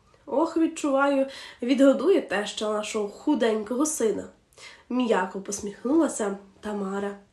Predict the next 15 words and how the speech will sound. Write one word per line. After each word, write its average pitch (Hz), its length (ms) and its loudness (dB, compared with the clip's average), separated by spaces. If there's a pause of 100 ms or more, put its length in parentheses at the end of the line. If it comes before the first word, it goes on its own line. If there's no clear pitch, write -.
(140)
Олексіївна. 220 640 -8 (840)
Що 277 80 0
ж, 240 100 -6
любі 220 160 -4
друзі, 208 380 0 (1040)
прослухаючи 262 600 -2
цю 277 200 -2
історію 269 640 0
та 233 80 -2
її 226 220 0
прочитавши, 240 880 -6 (1400)
хочу 294 300 -6
зробити 240 340 -4
один 226 220 -2
висновок. - 580 -12